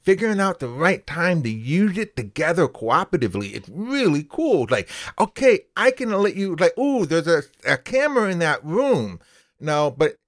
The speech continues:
you have the ability to, to look at a clue without actually going into the room. So let me move you on my turn there, 'cause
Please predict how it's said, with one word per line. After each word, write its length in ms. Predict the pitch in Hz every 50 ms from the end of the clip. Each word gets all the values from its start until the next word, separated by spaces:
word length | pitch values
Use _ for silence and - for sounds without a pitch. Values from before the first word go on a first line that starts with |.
| _ _ -
you 200 | 143 226 285 262
have 260 | 247 247 220 208 170
the 120 | 180 165
ability 720 | 156 127 143 208 247 277 269 214 151 120 113 104 104 - - _ _ _ _ _ _
to, 440 | - 143 135 131 123 123 120 113 - -
to 80 | - 135
look 260 | 143 170 220 220 -
at 60 | 208
a 40 | 147
clue 240 | - - - 220 214
without 240 | 180 185 208 208 202 -
actually 260 | 202 214 - 233 202
going 400 | 165 147 175 185 233 254 240 240
into 200 | 277 294 262 254
the 40 | 214
room. 200 | 160 135 131 120
So 100 | - 147
let 160 | 160 196 214
me 140 | 262 285 254
move 440 | 175 127 131 143 180 240 277 262 214
you 160 | 208 208 185
on 120 | 165 139 123
my 240 | 127 139 185 240 247
turn 380 | - - 143 120 110 107 113
there, 260 | 135 185 202 143 117
'cause 140 | - - -